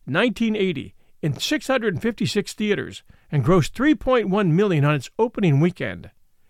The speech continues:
It went on to make forty million in North America and sixty million worldwide. The reviewers were lukewarm, but the movie's become a sort of cult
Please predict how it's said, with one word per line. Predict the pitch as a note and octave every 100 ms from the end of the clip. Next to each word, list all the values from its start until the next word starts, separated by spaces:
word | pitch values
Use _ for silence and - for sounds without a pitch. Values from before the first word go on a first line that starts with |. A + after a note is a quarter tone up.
| _ - _
It | F3+ F3
went | F3 A3+
on | C#4
to | F#3
make | G3 C#3+
forty | - C4+ B3+
million | D3+ C#3+ D#3
in | D#3
North | E3 F#3
America | D#3+ E3 G3 - A3+ - _ -
and | C3
sixty | - D4 - F#3
million | F3 F#3 D3
worldwide. | C3 F3 A#2+ D3+ D3 G#2 - - _ _ _ _ - - - _ _ -
The | B2+
reviewers | D3+ F#3+ D#4+ G#3 A#2+
were | E3
lukewarm, | F#3+ G3 G3+ B3 F#3 G2+ - _ _ _
but | D#3+
the | -
movie's | D3 B3+ D4 G3
become | G#3+ - A3+
a | D3+
sort | G#3+ E3
of | -
cult | B3 B3+